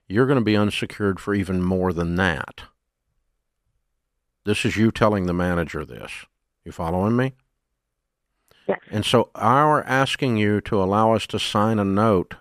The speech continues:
Speaker 1: for the difference, the amount that the car won't bring,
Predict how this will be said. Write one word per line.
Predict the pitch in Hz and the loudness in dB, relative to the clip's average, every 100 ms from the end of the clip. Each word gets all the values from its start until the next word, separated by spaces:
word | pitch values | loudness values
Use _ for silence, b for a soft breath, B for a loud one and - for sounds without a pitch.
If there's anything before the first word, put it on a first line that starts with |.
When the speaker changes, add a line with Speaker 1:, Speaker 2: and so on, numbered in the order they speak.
| _ | _
Speaker 1:
for | _ - | _ -10
the | 90 | -8
difference, | 80 98 135 - - - - - - _ _ _ _ _ _ _ _ _ _ _ _ _ _ | -6 0 0 0 -8 -10 -8 -8 -10 _ _ _ _ _ _ _ _ _ _ _ _ _ _
the | 101 98 | 2 4
amount | 98 113 110 | 4 2 2
that | 104 | -4
the | 101 | -8
car | - 110 98 | -4 0 0
won't | 92 95 - | 0 -2 -4
bring, | 92 92 107 87 78 | -6 -2 0 0 -4